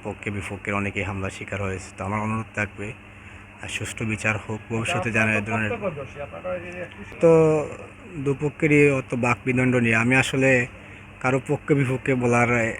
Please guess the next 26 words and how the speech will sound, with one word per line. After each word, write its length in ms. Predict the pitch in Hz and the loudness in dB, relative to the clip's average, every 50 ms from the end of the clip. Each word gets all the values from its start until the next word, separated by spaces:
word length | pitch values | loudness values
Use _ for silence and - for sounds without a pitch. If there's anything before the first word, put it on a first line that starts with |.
| - - | -6 -2
ইয়ে 220 | 123 120 120 120 | 0 2 4 4
নাই, 260 | 113 110 104 101 98 | 6 6 4 4 4
আমার 200 | 98 95 95 95 95 101 | 2 0 -2 -4 -2 -2
রাইট 200 | 98 98 101 - - - | 0 0 0 -2 -2 -4
নাই। 180 | 104 98 98 110 - - - - | -4 -4 -4 -6 -10 -16 -14 -8
তো 60 | - | -4
আমি 140 | 107 113 117 | -2 -2 -2
যতটুকু 340 | 117 117 - 120 123 120 117 | -4 -4 -4 -4 -4 -4 -2
দেখেছি, 480 | 110 117 113 120 117 110 - - 113 117 - - - - - - - - - - - | -2 -2 0 0 -2 -4 -4 -4 -4 -6 -6 -12 -18 -20 -20 -20 -20 -20 -16 -10 -6
দুপক্ষেরই 480 | 113 117 113 127 127 120 - 135 127 127 | -4 -4 -4 -4 -8 -2 0 2 2 4
মধ্যে 280 | 123 120 110 110 117 | 2 2 0 0 -2
একটু 240 | 113 104 - - 117 - | -2 -2 -2 -8 -8 -8
কথা 180 | - 113 120 113 | -6 -4 -4 -2
কাটাকাটি 420 | 104 113 110 113 104 107 107 110 104 | -2 0 -2 0 0 0 0 0 0
ছিল, 240 | - - 113 110 107 | -2 -4 -2 -2 -2
কেউ 220 | - - 127 123 | -2 0 0 2
হয়তো 220 | 120 120 117 - 123 | 2 2 0 -2 -2
বেশি 280 | 117 113 107 - 127 | -2 -2 -2 -2 -2
বলেছে, 340 | 120 117 113 110 - - 120 | -2 -2 -2 -4 -2 -6 -8
কেউ 180 | 110 - 120 110 | -6 -4 -4 -4
হয়তো 240 | 107 110 - - 107 | -4 -4 -6 -10 -12
কম 260 | - 113 110 110 104 | -8 -4 -2 -2 -2
বলেছে, 320 | 101 101 101 95 - 117 | -2 -4 -6 -8 -6 -6
এই 60 | 107 | -6
ধরনের 340 | 104 110 107 110 107 104 101 95 | -6 -4 -4 -2 -2 -2 -4 -6
ছিল, 300 | - - - 101 98 104 | -8 -10 -8 -8 -8 -8